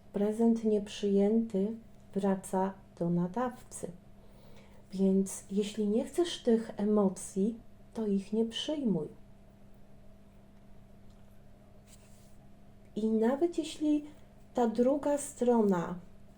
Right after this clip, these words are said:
próbuje cię wyprowadzić z równowagi, może robi to nieświadomie,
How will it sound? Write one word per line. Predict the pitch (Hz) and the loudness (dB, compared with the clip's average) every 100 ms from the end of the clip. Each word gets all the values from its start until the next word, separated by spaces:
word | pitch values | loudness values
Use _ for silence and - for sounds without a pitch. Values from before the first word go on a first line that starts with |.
| - - - - - - - | -20 -20 -20 -20 -20 -20 -12
próbuje | - 196 185 214 208 | -2 0 2 2 2
cię | 208 | -2
wyprowadzić | 196 208 - 202 214 202 208 202 | -4 -4 -4 -2 -2 -2 -4 -6
z | |
równowagi, | - 196 202 196 190 180 170 180 233 - - - - - - - - - - - - - | -4 0 2 2 0 -2 -4 -6 -6 -10 -20 -20 -20 -20 -20 -20 -20 -20 -20 -20 -16 -6
może | 214 220 214 | -2 0 0
robi | 220 226 | 0 -2
to | 226 | 0
nieświadomie, | 220 220 - 220 202 202 180 156 | 0 0 -2 -4 0 0 0 -2